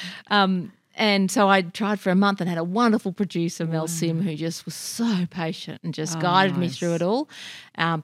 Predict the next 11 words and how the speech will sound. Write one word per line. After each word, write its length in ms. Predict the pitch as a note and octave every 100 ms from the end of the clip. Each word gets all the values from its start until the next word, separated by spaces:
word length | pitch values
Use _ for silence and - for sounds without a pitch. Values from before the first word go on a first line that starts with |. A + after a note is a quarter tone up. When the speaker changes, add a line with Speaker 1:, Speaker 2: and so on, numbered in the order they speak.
| -
Speaker 1:
producers 500 | G3 F3 D#3+ D#3 D3
are 100 | D3+
the 160 | D3+ D3+
best. 760 | D3 C3 C#3 - - - -
Speaker 2:
Okay. 380 | E3+ - D3+ D3
Speaker 1:
Uh, 220 | C3+ -
and 220 | - F3+ -
taught 220 | G3+ G3
me 320 | F#3+ F3+ A#3+ _ _ _ _
how 180 | G3+ F3+
to 180 | F3